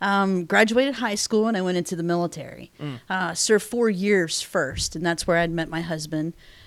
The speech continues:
Speaker 1: And then after that, that's when we started college. So we were non-trads at that point, non-traditional students. Uh, we were starting school at twenty-one, twenty-two years old,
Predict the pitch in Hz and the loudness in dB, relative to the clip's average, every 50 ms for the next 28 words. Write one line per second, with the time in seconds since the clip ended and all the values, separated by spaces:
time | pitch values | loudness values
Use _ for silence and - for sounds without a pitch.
0 | - - - - 160 160 160 160 156 170 165 165 165 165 160 156 160 - - - | -20 -20 -14 -10 -8 -6 -4 -2 -2 0 0 2 2 2 2 0 -2 -2 0 0
1 | 185 190 185 - - 170 180 165 160 151 - 151 - 185 190 214 - - - - | 0 0 0 -2 -4 0 0 0 -2 -4 -6 0 2 2 2 2 0 -2 -4 -2
2 | 165 165 160 147 - - 160 151 135 131 135 - - 160 143 123 110 - - - | -2 0 0 -2 -2 -2 -2 -2 -2 -4 -6 -2 -2 -2 -2 -4 -8 -10 -10 -8
3 | - - 190 180 202 214 220 202 190 185 175 165 160 156 151 - 175 185 190 196 | -4 -2 0 2 4 4 4 4 4 4 4 4 2 0 -2 -2 0 0 2 2
4 | 190 - - 175 151 143 131 151 151 151 160 - 170 156 151 - - 151 147 160 | 0 0 0 0 0 0 0 -2 -6 -6 -4 -4 -4 -4 -4 -6 -4 -2 -2 -2
5 | 139 156 160 165 160 - 170 165 170 156 - - 185 175 175 - - - 196 185 | -2 0 -2 -2 0 -2 -2 -2 -2 -2 -2 -2 -2 -2 -2 -4 -4 -2 -2 -2
6 | 165 156 160 160 175 - - - - - - - - - - - - - - - | 0 0 0 0 -2 -2 -6 -8 -8 -10 -20 -20 -20 -20 -20 -20 -20 -20 -20 -16
7 | - - 180 165 165 165 170 170 165 170 175 165 - - - 175 175 175 175 175 | -8 -2 0 0 2 2 2 2 2 0 -2 -4 -4 2 4 4 4 4 2 0
8 | 165 - - - - 196 180 175 175 175 175 175 175 175 170 170 175 185 180 - | 0 0 -2 0 0 0 2 2 2 2 2 2 2 2 2 0 -2 -4 -6 -4
9 | 262 277 240 - - - 247 240 233 226 214 214 214 208 208 - - 220 208 208 | -2 -2 -2 -2 -4 -2 0 2 2 4 4 4 4 2 2 0 0 0 0 0
10 | 190 - - 214 196 196 185 180 165 196 185 180 180 180 180 180 170 165 | 0 0 0 2 2 2 2 2 2 2 4 4 4 4 2 2 0 -4